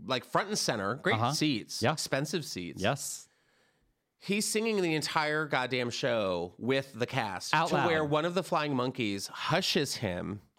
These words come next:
Speaker 2: That's dark.
Speaker 1: Hushed by a monkey.
Speaker 2: Right.
Speaker 1: On N B C this fall,
Speaker 2: <laughs> Be like
Speaker 1: starring Della Reese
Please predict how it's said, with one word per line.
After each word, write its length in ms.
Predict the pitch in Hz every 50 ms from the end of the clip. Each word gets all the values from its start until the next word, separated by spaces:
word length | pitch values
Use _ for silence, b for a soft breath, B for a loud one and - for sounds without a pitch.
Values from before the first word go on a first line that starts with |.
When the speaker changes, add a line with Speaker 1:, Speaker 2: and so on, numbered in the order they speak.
| - _ _ _ _ _ _ _ _ _
Speaker 2:
That's 200 | - 113 - -
dark. 140 | - 95 127
Speaker 1:
Hushed 440 | 175 165 165 - - - - 151 -
by 160 | 139 143 135
a 60 | 131 127
monkey. 540 | 120 117 110 107 - 104 92 90 82 85 98 -
Speaker 2:
Right. 320 | 110 107 98 87 92 - - - - _ b b b b b b b _ _
Speaker 1:
On 300 | 131 131 123 123 123 127
N 180 | 120 131 139
B 120 | 147 160 160
C 320 | 156 - - 139 131 127
this 220 | 113 123 117 - -
fall, 480 | - 110 98 92 87 87 90 87 87 -
Speaker 2:
<laughs> 360 | - - - - - - -
Be 60 | -
like 100 | 175 165 160
Speaker 1:
starring 680 | 143 135 131 127 120 117 117 113 113 117 120 - 110
Della 300 | 107 135 131 139 147 143
Reese 580 | 131 120 110 107 107 107 - - - - -